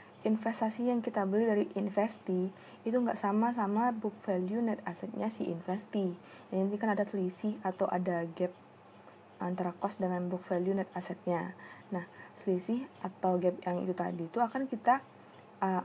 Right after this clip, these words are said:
alokasikan ke, awalnya itu ke tangible asset. Misalnya kalau ada selisih antara fair value dan book value-nya si inventory atau si equipment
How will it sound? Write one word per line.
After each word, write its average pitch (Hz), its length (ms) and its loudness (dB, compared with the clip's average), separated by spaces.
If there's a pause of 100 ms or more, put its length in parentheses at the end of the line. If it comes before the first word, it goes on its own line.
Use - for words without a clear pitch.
(140)
alokasikan 202 960 2 (400)
ke, 277 320 4 (800)
awalnya 180 320 4
itu 214 80 0
ke 226 240 0
tangible 190 480 2
asset. 180 400 2 (340)
Misalnya 185 320 0
kalau 175 160 4
ada 165 640 2 (640)
selisih 190 320 2
antara 175 240 2
fair 226 320 2
value 202 320 2
dan 180 160 4
book 185 240 0
value-nya 180 400 2
si 180 480 0 (320)
inventory 202 1040 2 (400)
atau 202 480 0
si 180 640 -2 (720)
equipment 214 800 2